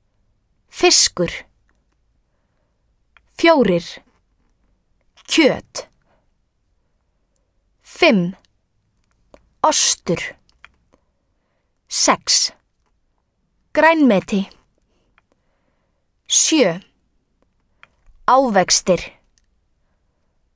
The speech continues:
Átta. Mjólk. Níu. Brauð. Tíu. Vagn.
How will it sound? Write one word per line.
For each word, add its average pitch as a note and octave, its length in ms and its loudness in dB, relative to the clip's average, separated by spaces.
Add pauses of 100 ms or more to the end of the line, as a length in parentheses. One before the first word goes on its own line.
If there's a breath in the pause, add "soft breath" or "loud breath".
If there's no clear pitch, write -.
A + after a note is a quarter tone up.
(280)
Átta. - 680 -4 (1200)
Mjólk. - 760 0 (1600)
Níu. G#3+ 540 2 (1400)
Brauð. D#4 640 0 (1500)
Tíu. G#3+ 480 2 (1300)
Vagn. G#3+ 460 0